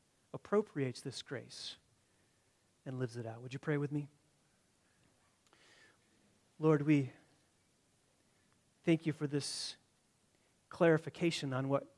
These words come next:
grace is. And Lord, if we're honest, we-, we'll all confess that at times we have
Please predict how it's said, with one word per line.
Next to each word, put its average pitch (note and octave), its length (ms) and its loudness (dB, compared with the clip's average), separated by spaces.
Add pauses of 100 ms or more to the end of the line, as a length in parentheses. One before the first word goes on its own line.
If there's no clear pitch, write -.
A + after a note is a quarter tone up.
(1200)
grace D3+ 320 2
is. C3 520 -2 (1500)
And E3+ 120 2
Lord, F3+ 140 6
if F#3+ 140 2
we're B3 120 6
honest, E3 380 4
we-, E3+ 160 -2
we'll G3 180 2
all G3 160 8
confess F3 500 4
that D#3+ 120 -2
at D#3 100 -2
times F3+ 460 4
we F3+ 120 4
have D#3 220 10